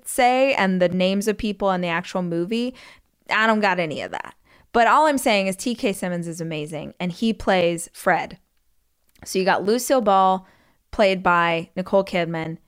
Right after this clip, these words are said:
You got Desi Arnaz, played by Javier Bardem, and you got T K Simmons playing Fred, as in Fred and Ethel. And Ethel's great too, but I have no idea who that actress is. But good for her, she's great.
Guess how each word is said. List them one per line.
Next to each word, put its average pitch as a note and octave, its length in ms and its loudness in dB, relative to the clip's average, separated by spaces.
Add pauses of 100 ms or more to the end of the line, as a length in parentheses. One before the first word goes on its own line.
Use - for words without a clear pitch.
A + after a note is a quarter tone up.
(120)
You F#3 80 -2
got E3+ 180 0
Desi G#3+ 280 2
Arnaz, F#3 540 0
played F3+ 220 0
by F3 100 0
Javier F#3 380 0
Bardem, E3 400 -2
and F3 100 -8
you F3 60 -6
got E3+ 180 -4
T - 140 -8
K G3+ 180 -2
Simmons E3+ 460 -8
playing F3 320 -6
Fred, E3 340 0
as F3 200 -6
in F3 100 -4
Fred D#3+ 260 -4
and D#3+ 120 -8
Ethel. C3+ 400 -10 (300)
And G#3 120 -2
Ethel's B3+ 360 0
great G#3 220 0
too, G#3+ 200 -4
but G3 100 2
I G3 60 4
have F#3 120 0
no F3+ 180 -2
idea D#3+ 420 -4 (140)
who F#3 100 -4
that D3+ 160 -2
actress B2+ 400 -8
is. - 340 -12
But - 220 -2
good F3+ 120 2
for F3 140 -8
her, G3+ 160 -6
she's - 240 -12
great. F2+ 240 -8